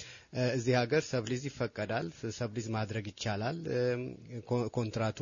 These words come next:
እስከወሰደ ድረስ። እ፣ ለምንድን ነው ያንን፣ እ፣ ዲስካሬጅ የምታደርጉት? ኮምፒቲሽኑንም አንዳንድ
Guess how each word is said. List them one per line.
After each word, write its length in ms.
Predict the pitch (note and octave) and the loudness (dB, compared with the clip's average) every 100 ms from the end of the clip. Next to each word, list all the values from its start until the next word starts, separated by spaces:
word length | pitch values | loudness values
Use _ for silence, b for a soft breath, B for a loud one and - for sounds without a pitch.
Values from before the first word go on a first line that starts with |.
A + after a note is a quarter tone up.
| A#2 | -2
እስከወሰደ 640 | A2+ - A2+ G#2+ - A2 G#2+ | -2 -2 -2 -2 -2 -4 -2
ድረስ። 260 | G#2 C3+ D3 - B B B B - | -2 -4 -4 -10 B B B B -4
እ፣ 140 | A#2 A#2 A#2 B2 | 2 4 2 2
ለምንድን 520 | B2+ B2+ B2+ B2 A#2 | 4 4 4 2 2
ነው 160 | A#2 A2+ | 2 2
ያንን፣ 440 | A2+ A2+ A2+ A#2 A2+ A2 G#2+ | 2 2 2 2 2 0 -4
እ፣ 180 | D#3 B2 A2 | -4 0 0
ዲስካሬጅ 520 | G#2 A2 - A2+ A2+ G#2+ | 0 -4 2 2 2 0
የምታደርጉት? 680 | A2 G#2 A2 G#2+ G#2+ D3 - | -4 -2 0 0 0 -4 0
ኮምፒቲሽኑንም 720 | A#2+ G#2 - - A2+ A2 G#2+ | 0 0 -4 -2 0 0 0
አንዳንድ 460 | G#2 G#2+ G#2+ G#2 | -2 -2 -2 -4